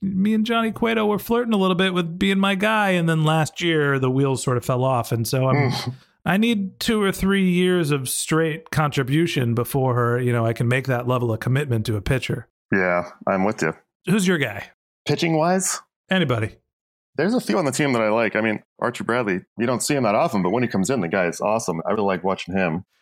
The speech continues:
Speaker 2: I mean, Goldie's great. Pollock's usually fun to watch. He's gonna, if he can stay healthy, that he'll be another guy that we'll, we'll need to do anything this season.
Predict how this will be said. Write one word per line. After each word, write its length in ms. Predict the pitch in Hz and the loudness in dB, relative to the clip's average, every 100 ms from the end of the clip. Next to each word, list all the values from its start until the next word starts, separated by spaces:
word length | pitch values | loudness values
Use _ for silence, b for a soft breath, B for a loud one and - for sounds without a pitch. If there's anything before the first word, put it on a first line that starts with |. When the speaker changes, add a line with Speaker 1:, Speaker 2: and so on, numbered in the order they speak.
| _ _ | _ _
Speaker 2:
I 80 | - | -4
mean, 140 | 107 101 | -2 0
Goldie's 340 | 127 117 104 | 0 0 0
great. 280 | 107 110 107 - _ _ - | 0 -2 -2 -8 _ _ -4
Pollock's 560 | 135 143 135 - - - - | 0 0 0 -4 -6 -6 -2
usually 280 | 127 113 107 | 0 2 0
fun 200 | 117 101 | 0 0
to 60 | |
watch. 220 | 95 110 | 0 0
He's 100 | 123 | 0
gonna, 180 | 107 110 | 0 0
if 100 | 104 | 0
he 80 | 131 | 0
can 100 | 131 | 0
stay 160 | 107 110 | 0 0
healthy, 320 | 117 123 104 | 0 0 0
that 140 | 101 | 0
he'll 120 | 113 117 | 0 0
be 80 | |
another 220 | 101 110 98 | 0 0 0
guy 120 | 92 | 0
that 120 | 87 | 0
we'll, 260 | 87 87 - _ - | 0 -2 -6 _ -6
we'll 140 | 98 | -2
need 280 | 95 98 87 | 0 -2 -2
to 60 | 92 | -2
do 160 | 101 | 0
anything 460 | 95 90 98 92 85 | 0 -2 -2 -2 -2
this 160 | 87 - | -4 -2
season. 400 | 92 87 92 | -2 0 -2